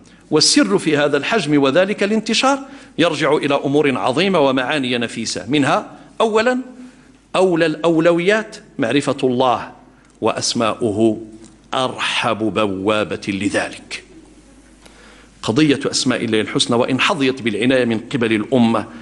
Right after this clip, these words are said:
لكنها عناية في بداياتها. ثانياً، أسماء الله الحسنى جمعت أصول العقيدة جميعها، إذا تتبعت كل اسم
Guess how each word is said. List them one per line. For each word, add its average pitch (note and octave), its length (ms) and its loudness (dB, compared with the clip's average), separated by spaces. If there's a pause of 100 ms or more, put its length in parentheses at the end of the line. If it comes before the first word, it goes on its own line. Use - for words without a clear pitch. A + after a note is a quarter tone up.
(520)
لكنها A2 640 0
عناية G#2+ 800 -4 (720)
في G#2+ 220 -2
بداياتها. - 960 -2 (480)
ثانياً، B2+ 420 2 (360)
أسماء B3 340 2
الله G3+ 220 0
الحسنى F3+ 360 -2
جمعت D#3+ 420 0
أصول D3+ 320 2
العقيدة C3+ 760 0 (800)
جميعها، G#2+ 600 0 (760)
إذا C3+ 140 4
تتبعت F#3 600 0
كل G#3+ 300 0
اسم B3 400 4